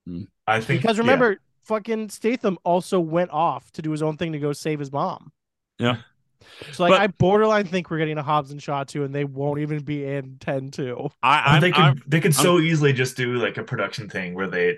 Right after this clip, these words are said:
Speaker 2: are just in separate <laughs> locations.
Speaker 1: Yeah, I don't know. I'm, I'm gonna call it now. We're
Speaker 3: Like,
Speaker 1: gonna, we're
Speaker 3: maybe
Speaker 1: going
Speaker 3: we
Speaker 1: to
Speaker 3: get
Speaker 1: get a
Speaker 3: a, we'll get a barbecue at the end scene where, like, they'll deal with each other.
Speaker 2: Where they are across the table from each other. <laughs>
Speaker 3: Both heads of the table on either
Speaker 2: Yeah.
Speaker 3: side.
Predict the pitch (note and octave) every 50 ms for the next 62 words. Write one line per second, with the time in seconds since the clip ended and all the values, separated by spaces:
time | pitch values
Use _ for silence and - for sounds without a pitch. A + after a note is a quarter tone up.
0 | - - - G#2 G2 F#2+ G2 F#2+ - - G2 F2 - - F#2+ F2+ - G#2 F#2+ F2+
1 | - - - C3+ A#2+ - - - B2 A2+ - - - - C#3 E3 - - - -
2 | - - - - A3+ - - A#2 A#2+ B2 C#3 C#3 C3+ A#2+ A2+ A2+ A#2+ C3 D3 E3
3 | F#3+ G3 D#3 D#3 D#3+ F#3 G3 G3 E3+ - - D#3+ D#3+ D#3 C#3 C3 B2+ B2+ B2+ C3
4 | C3 C3+ C3 C3 - - - C#3 B2+ - - F#3 F#3 F#3+ G3+ C#3 D3+ C#3 C#3 D3
5 | D3 C#3+ C#3 A3 G#3+ G#2+ A2 - D3+ A2 G#2+ F3+ E3+ D3+ _ _ _ _ _ _
6 | _ _ - F3 F3+ F#3 F#3+ A#3+ A#3+ F#3 - - D#3 D#3 D#3 D3 D3+ - - E3
7 | D3 C#3+ - - C#3+ C#3 - C3+ B2+ B2+ B2+ B2 - - - C#3 B2+ A#2+ A#2 A2+
8 | A2+ A#2 A#2+ B2+ B2+ B2 A#2+ A#2+ A#2 - C#3+ C#3+ D3+ D3 D3 D3 C3+ B2 D3+ D3
9 | D3 D3+ D#3 D3 C#3+ D3 C#3+ - - C#3 C3+ C3 - - A#2+ A2 G#2+ G#2 G2+ G2+
10 | G#2 A2+ - _ _ _ _ _ - D3 D3+ C#3+ C#3+ C#3+ C#3 - C#3 G#2 - -
11 | - - - A2 G#2+ A2 A2 A#2 A2+ - C#3 C#3 C#3 - - - D#3 C#3 - -
12 | - - - - - - - - - _ _ _ _ _ _ _ _ _ - D3
13 | C#3+ E3+ D#3+ E3+ - - E3+ E3 D3+ D3+ D3+ C#3+ D#3 D3 C#3+ D3+ - D#3+ C#3 C3
14 | C3+ C3 C#3 C#3 C#3 C#3+ D3+ D#3 E3 D#3 D3 C#3+ C#3 C#3 D3+ C#3+ C#3 C3+ C3+ C3
15 | - - C3 A#2 A#2+ A#2+ B2 B2 B2 C#3